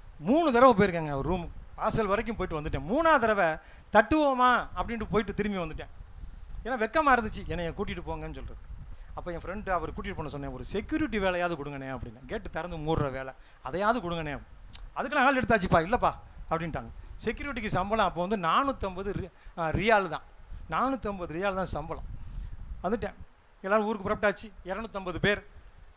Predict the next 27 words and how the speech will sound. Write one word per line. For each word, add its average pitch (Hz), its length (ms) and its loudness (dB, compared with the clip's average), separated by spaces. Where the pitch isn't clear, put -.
ரெண்டு 190 160 -4
மூணு 180 160 -2
bus 185 320 2
போயிருச்சு. 185 400 -2
எல்லாம் 180 200 -4
கார்ல 196 280 0
ஜாலியா, 185 480 0
ஏன்னா 247 80 -2
இவங்கெல்லாம் 226 340 0
அப்படியே 269 400 0
போறாங்க 247 400 0
அடுத்த 196 220 -8
கான்ட்ராக்டுக்கு. 190 540 -6
நம்ம 214 480 0
அப்படியே 196 240 -6
உட்காந்து 220 280 -6
யோசிச்சுக்கிட்டு 226 160 -10
இருக்கேன், 208 260 -12
"என்னடா 185 480 -10
போய் 170 160 -6
என்ன 165 160 -6
செய்ய 180 180 -4
போறோம் 160 240 0
ஊர்ல 156 220 4
போய்?" 147 380 0
அப்படின்னு. 135 380 -6
சரி, 240 340 -6